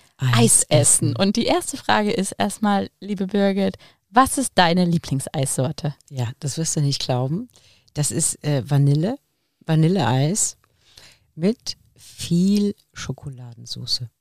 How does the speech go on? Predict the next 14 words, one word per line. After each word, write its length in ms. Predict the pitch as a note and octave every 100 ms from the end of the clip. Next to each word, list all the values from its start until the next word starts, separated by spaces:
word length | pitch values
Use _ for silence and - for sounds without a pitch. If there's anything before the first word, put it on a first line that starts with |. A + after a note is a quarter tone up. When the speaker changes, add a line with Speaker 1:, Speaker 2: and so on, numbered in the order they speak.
| _
Speaker 2:
Mm, 1040 | G#3 G#3+ G#3+ G3+ F#3 F3 E3 D3+ C#3+ C3+ C3 -
okay. 500 | F3+ G#3 G3 B2+ C3 _ _
Mhm. 320 | F#3 D#3 G#3+ C4+ _ _ _ _ _ _
Und 260 | - F#3+ G3 -
in 160 | G3
einer 240 | F#3 F3 C#3+
Waffel, 320 | D3+ - G#4 B4+
also 180 | - F#3
so 140 | F3 F3+
im 220 | F3 D#3+
Hörnchen 320 | A#3 F4+ F#4+
oder 180 | D4 A#3
im 140 | G#3+
Becher? 440 | E3 D#3+ - B2